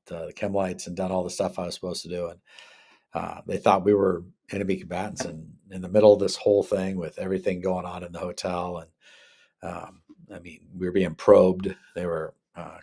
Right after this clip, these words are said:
co-, it was in the Julon district, and they were probing us and our positions, and he ran out in the middle of the street and exposed himself and all this stuff, like, to, you know, the enemy and all this, and, uh, so he could radar the helicopters, and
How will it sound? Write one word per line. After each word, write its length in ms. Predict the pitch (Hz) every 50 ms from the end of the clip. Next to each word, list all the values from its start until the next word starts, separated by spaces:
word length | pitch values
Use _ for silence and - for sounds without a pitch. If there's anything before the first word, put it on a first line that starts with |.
| _ -
co-, 160 | - 104 98
it 60 | 95
was 160 | 92 90 90 101
in 80 | 92
the 80 | 85 78
Julon 480 | - 107 104 101 95 87 85 82 78
district, 460 | 78 85 85 - - 92 90 87 - -
and 100 | 82 87
they 80 | 87
were 120 | 85 85 -
probing 420 | - - 101 92 90 87 87 85
us 280 | 87 87 - - - -
and 140 | 85 82 90
our 80 | 80
positions, 580 | - - 87 85 87 - - 87 85 85 82 80
and 140 | 78 80 - _ _ _ - - - - - _ _
he 160 | - - 92
ran 200 | 92 92 90 90
out 140 | 87 87 90
in 60 | 87
the 60 | 85 85
middle 180 | 90 90 87 85
of 60 | 82
the 60 | 80
street 320 | - - - 92 90 87
and 80 | 90 -
exposed 440 | - - - - 90 87 85 82 -
himself 520 | 87 82 - - 87 85 87 87 - - 85
and 80 | 82 82
all 160 | 82 82 82
this 160 | 90 87 -
stuff, 340 | - - 90 85 82 - -
like, 280 | 80 82 80 - - _ - - - - - - - - _ _ -
to, 300 | - - - 85 85 82 - - - - _ _ _ _ _ _ _ -
you 120 | 101 85
know, 220 | - 82 85 - - -
the 180 | 60 64 55 -
enemy 380 | 92 90 90 87 90 92 87
and 100 | 85 85
all 160 | 82 85 87
this, 380 | 85 82 82 85 - - - -
and, 240 | 85 - - - -
uh, 280 | 87 82 82 - - - - _ _ _ _ -
so 180 | - - 98
he 80 | 92 85
could 140 | - 90 87
radar 180 | 90 85 85 82
the 60 | 80
helicopters, 600 | 85 90 90 90 - 92 82 82 - 78 76 -
and 180 | - - 85